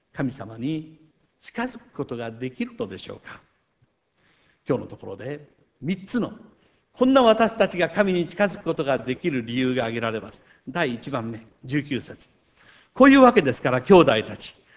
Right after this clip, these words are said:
私たちはイエスの血によって大胆に誠の聖所に入ることができるのです。」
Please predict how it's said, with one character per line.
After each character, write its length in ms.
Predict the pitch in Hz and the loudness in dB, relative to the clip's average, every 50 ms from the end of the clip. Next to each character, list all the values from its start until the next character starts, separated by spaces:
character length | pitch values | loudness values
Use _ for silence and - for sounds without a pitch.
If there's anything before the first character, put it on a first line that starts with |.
| _ _ _ - | _ _ _ -2
私 340 | 139 175 - 285 269 240 - - | 0 2 4 4 4 4 2 0
た 120 | 185 160 | 0 0
ち 120 | - - | 2 2
は 240 | 147 143 139 135 139 - | 4 4 4 2 0 0
イ 100 | 247 311 | 2 2
エ 160 | 339 330 269 | 4 4 2
ス 140 | - - 220 | 0 0 2
の 180 | 196 180 165 165 | 6 6 6 4
血 260 | - - - - 247 | 2 -4 -2 0 2
に 140 | 226 156 113 | 2 2 2
よ 100 | 95 - | 0 -4
っ 40 | |
て 460 | - _ - - 160 170 165 165 - - - _ _ _ _ - | -10 _ 0 2 2 2 2 0 -10 -20 -20 _ _ _ _ -4
大 300 | 139 143 233 285 320 311 | 2 6 8 8 8 6
胆 320 | 311 - 269 294 254 226 | 6 6 6 6 6 6
に 120 | 214 196 170 | 6 4 4
誠 420 | 160 165 175 - 277 269 269 285 | 4 4 4 4 4 6 6 6
の 160 | 269 269 254 | 8 8 6
聖 320 | 254 - - 294 302 262 202 | 6 4 2 4 4 4 4
所 140 | 151 127 117 | 2 2 2
に 300 | 135 165 180 160 - - - - _ - | 2 2 2 0 -6 -12 -20 -20 _ -2
入 260 | - 226 269 277 240 | 4 6 6 6 6
る 120 | 226 202 | 4 2
こ 120 | - 190 180 | 0 0 0
と 120 | - 196 | 2 4
が 160 | 190 185 175 | 4 4 2
で 240 | 147 139 135 151 156 | 2 0 -2 -2 0
き 120 | 156 247 | 4 4
る 120 | 262 226 165 | 4 4 2
の 140 | 123 101 98 | 0 -2 -6
で 120 | 110 104 | -10 -12
す。」 240 | - - - _ _ | -14 -14 -20 _ _